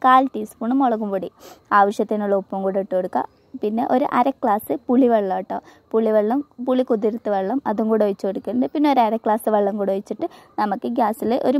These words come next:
മൂന്ന് വിസിൽ വേവിച്ചെടുക്കാം. അങ്ങനെ ഇതാ മൂന്ന് വിസിൽ വേവിച്ചിട്ട് നല്ലോണം ചക്കക്കുരുവൊക്കെ വെന്ത് വന്നിട്ടുണ്ടെങ്കിൽ നമുക്ക് അരപ്പ് ഒഴിച്ച് കൊടുക്കാം. എന്നിട്ട് അതിലേക്ക്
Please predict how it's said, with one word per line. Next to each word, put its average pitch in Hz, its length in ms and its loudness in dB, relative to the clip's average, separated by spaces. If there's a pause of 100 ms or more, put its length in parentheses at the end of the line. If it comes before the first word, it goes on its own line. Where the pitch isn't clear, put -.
മൂന്ന് 294 260 6
വിസിൽ 226 300 -6
വേവിച്ചെടുക്കാം. 196 520 -4 (400)
അങ്ങനെ 214 220 0
ഇതാ 196 100 4 (120)
മൂന്ന് 202 260 -2
വിസിൽ 202 280 -4
വേവിച്ചിട്ട് 202 380 -2
നല്ലോണം 226 440 2
ചക്കക്കുരുവൊക്കെ 214 520 -2
വെന്ത് 208 280 0
വന്നിട്ടുണ്ടെങ്കിൽ 202 500 -2
നമുക്ക് 220 240 -4 (140)
അരപ്പ് 277 300 2
ഒഴിച്ച് 202 280 -2
കൊടുക്കാം. - 280 -6 (680)
എന്നിട്ട് 220 340 0
അതിലേക്ക് 196 420 0